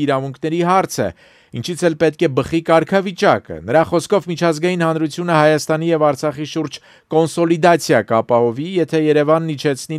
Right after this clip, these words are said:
Լեռնային Ղարաբաղի կարգավիճակի հարցում իր նշաձողը։ Երկու օրվա ընթացքում այդպես էլ չհստակեցնելով, թե ինչ է նշանակում իջեցնել Արցախի կարգավիճակի նշաձողը։ Շարունակեց. «Ադրբեջանի տարածքային ամբողջականությունը չճանաչելը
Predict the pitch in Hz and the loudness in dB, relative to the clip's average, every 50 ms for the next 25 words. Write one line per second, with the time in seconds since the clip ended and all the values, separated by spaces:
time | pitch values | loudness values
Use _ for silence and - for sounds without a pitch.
0 | 151 151 143 139 139 143 147 151 147 143 139 139 139 135 139 139 131 143 143 - | 0 0 0 0 -2 -4 -6 -6 -4 -2 0 0 0 2 0 0 -2 -2 -4 -2
1 | 151 139 131 - 143 139 135 135 - 143 139 131 151 151 143 131 131 - - 151 | -2 -2 -2 -2 -4 -6 -4 -4 -6 -6 -6 -4 -2 0 0 0 0 -2 -4 -4
2 | 156 143 - _ - _ _ _ - - 160 160 160 151 165 156 - 185 180 180 | -6 -6 -6 _ -20 _ _ _ -4 0 2 2 2 2 0 -2 0 2 2 0
3 | 160 170 202 180 131 104 104 95 87 - _ _ _ _ _ _ _ - 117 131 | 2 4 4 4 4 4 2 -2 -2 -4 _ _ _ _ _ _ _ -6 4 6
4 | 160 170 165 160 - 190 180 175 156 160 165 160 156 143 160 160 139 - - 165 | 6 6 6 4 2 2 4 4 4 4 4 4 4 2 0 0 0 -2 -4 -2
5 | 156 151 147 - - 160 139 175 165 151 - - 160 151 151 - - 170 156 147 | 0 0 0 0 -4 -6 -4 -2 -4 -6 -4 -4 -4 -4 -4 -2 -2 -2 -2 0
6 | 170 160 139 - - 160 147 131 110 - - - 139 135 139 147 139 151 143 135 | -2 -4 -4 -4 -8 -6 -2 0 -2 -2 -2 -4 -6 -6 -6 -6 -4 -4 -4 -4
7 | 123 - 135 131 127 127 123 - 151 147 139 127 - 135 127 - - 143 147 147 | -4 -6 -6 -4 -4 -4 -4 -4 -6 -8 -8 -4 -4 -4 -4 -2 -4 -4 -4 -2
8 | - 147 135 127 - - 147 127 - - 143 135 - 143 135 120 - - 131 127 | 0 0 0 0 0 -2 -4 -4 -2 -4 -8 -4 0 0 0 0 0 -2 -4 -4
9 | 127 120 - 131 123 120 - 139 139 147 135 - 180 175 151 143 143 113 98 85 | -4 -4 -2 -4 -4 -4 -4 -8 -6 -6 -4 0 -2 -2 0 2 0 0 0 -2
10 | 87 - 110 _ _ _ - - - _ - - 170 175 190 190 202 196 180 151 | -6 -12 -12 _ _ _ -20 -20 -20 _ 2 6 6 6 6 6 4 0 2 2
11 | 156 131 123 - 143 143 143 156 156 160 151 151 165 165 170 160 170 151 151 151 | 0 0 2 2 0 2 2 2 0 0 2 2 0 0 2 2 2 4 4 4
12 | 139 - - 160 160 156 156 147 147 147 135 117 - 156 147 135 147 147 147 143 | 0 0 -4 -4 -2 0 -2 -2 0 0 -2 -2 -2 -4 -2 0 -2 -2 -2 -4
13 | 131 - 151 156 147 - - - - 147 139 139 143 131 - 160 160 170 170 | -6 -6 -6 -6 -6 -8 -8 -2 -2 -2 0 0 -2 -2 0 2 4 4 4